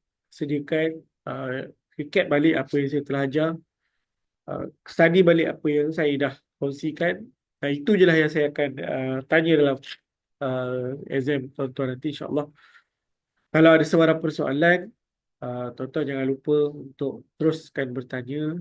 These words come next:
dalam grup. InsyaAllah saya akan cuba jawab setakat mana yang saya boleh bantu. Uh, insyaAllah kita, uh, jumpa untuk, uh, kalau kata jumpa di luar.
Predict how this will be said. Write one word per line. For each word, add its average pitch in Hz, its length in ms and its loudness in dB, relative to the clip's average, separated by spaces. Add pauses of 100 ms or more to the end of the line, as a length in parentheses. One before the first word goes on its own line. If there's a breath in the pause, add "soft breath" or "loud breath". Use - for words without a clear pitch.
dalam 131 240 0
grup. 147 400 0
InsyaAllah 139 400 -6
saya 135 160 -4
akan 131 160 -4
cuba 139 160 -6
jawab 135 400 0
setakat - 400 -10
mana 131 240 -6
yang 139 320 -4
saya 131 160 -2
boleh 131 320 -2
bantu. 180 640 0 (720 loud breath)
Uh, 135 160 0
insyaAllah 139 640 0
kita, 135 560 -2
uh, - 400 -4
jumpa 151 360 0 (200)
untuk, - 320 -6 (880)
uh, 127 320 -4 (160)
kalau 139 240 0
kata 139 240 -4
jumpa 139 320 -4
di 135 160 0
luar. 196 480 4